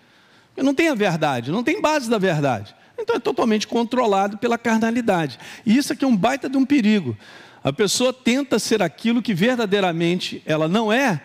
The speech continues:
através do dinheiro. Ela compra influência, ela compra amigos, <laughs> aceitação.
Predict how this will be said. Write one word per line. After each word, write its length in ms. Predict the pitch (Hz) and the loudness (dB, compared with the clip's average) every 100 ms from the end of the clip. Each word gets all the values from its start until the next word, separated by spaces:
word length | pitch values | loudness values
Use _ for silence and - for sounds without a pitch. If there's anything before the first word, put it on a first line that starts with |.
| - - | -10 -6
através 380 | - 226 220 | -2 0 0
do 80 | 233 | 0
dinheiro. 480 | 233 254 214 196 113 - _ _ _ _ _ _ _ _ _ _ _ _ _ _ _ _ _ _ _ _ _ _ _ _ _ _ _ _ _ _ | 2 2 2 0 -6 -14 _ _ _ _ _ _ _ _ _ _ _ _ _ _ _ _ _ _ _ _ _ _ _ _ _ _ _ _ _ _
Ela 200 | 208 220 | -4 -4
compra 400 | - 202 180 165 | 0 0 2 0
influência, 1000 | 170 - 220 202 208 208 202 - 180 175 - _ - | 0 0 0 2 2 2 0 0 0 -2 -8 _ -8
ela 160 | 165 | -6
compra 720 | 160 170 160 139 143 135 107 - _ _ | -4 -2 -2 0 -2 -2 -4 -10 _ _
amigos, 1300 | - 156 156 160 175 175 165 156 170 170 - - - - _ _ _ _ _ _ _ _ - - - | -4 -2 0 2 4 4 0 0 0 0 -2 -12 -16 -20 _ _ _ _ _ _ _ _ -20 -14 -6
<laughs> 140 | 165 - _ _ _ _ _ _ _ _ | -6 -6 _ _ _ _ _ _ _ _
aceitação. 1400 | 156 160 - 160 147 - 156 151 - - 160 160 160 156 | -4 -4 -2 0 0 0 -2 -2 -6 -4 0 0 -2 -4